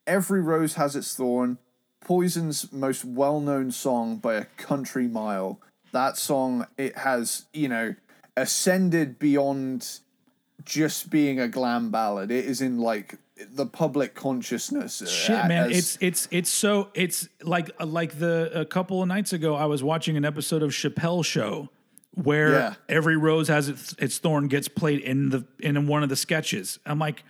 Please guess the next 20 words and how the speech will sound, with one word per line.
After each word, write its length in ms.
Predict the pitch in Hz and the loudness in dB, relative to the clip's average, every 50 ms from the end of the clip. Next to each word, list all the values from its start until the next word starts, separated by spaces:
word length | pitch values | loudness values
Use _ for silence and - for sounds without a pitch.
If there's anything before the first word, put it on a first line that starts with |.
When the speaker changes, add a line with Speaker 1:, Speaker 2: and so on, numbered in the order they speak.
| _ _ - | _ _ -6
Speaker 2:
it 140 | 190 185 180 | -4 -4 -4
crossed 500 | - - 202 226 247 247 202 - - - | -4 0 2 2 2 2 2 0 0 0
over 480 | 226 240 240 196 160 156 143 143 131 131 - - - - _ _ _ _ - | 2 2 2 2 2 2 2 2 0 -2 -8 -18 -20 -20 _ _ _ _ -6
to 100 | - 160 | -4 -2
where 300 | 156 151 165 170 175 170 | -2 0 0 0 2 2
it's 180 | 170 156 - - | 0 0 -2 -4
just 380 | - - 175 175 170 - - 175 | -2 0 0 0 0 -2 0 0
like 340 | 160 160 151 156 - - _ _ _ _ _ - | 2 0 0 -2 -6 -16 _ _ _ _ _ -2
everyone 600 | 175 226 233 233 240 196 170 143 135 127 123 123 | 0 0 2 2 2 2 2 2 2 2 2 2
knows 540 | 120 117 110 107 104 98 101 - - - - _ _ _ _ _ _ _ - | 2 2 2 0 0 -2 -4 -6 -8 -10 -12 _ _ _ _ _ _ _ -6
Every 260 | 120 117 107 113 113 | -4 -4 -2 -2 -2
Rose 220 | 107 113 107 107 104 | 0 0 -2 -2 -2
Has 200 | - 104 104 104 | -4 -4 -4 -6
Its 100 | 101 - | -6 -4
Thorn, 180 | - 120 113 110 | -4 -2 0 2
not 200 | 123 143 147 - | 2 2 0 0
just 200 | - 135 - - | -2 -4 -4 -2
rock 280 | 147 139 139 131 - | 0 0 0 -2 -4
fans. 180 | - - 131 131 123 | -8 -8 -4 -2 -2
Speaker 1:
Yeah. 320 | 117 113 107 104 101 98 | -2 -2 -2 -4 -6 -8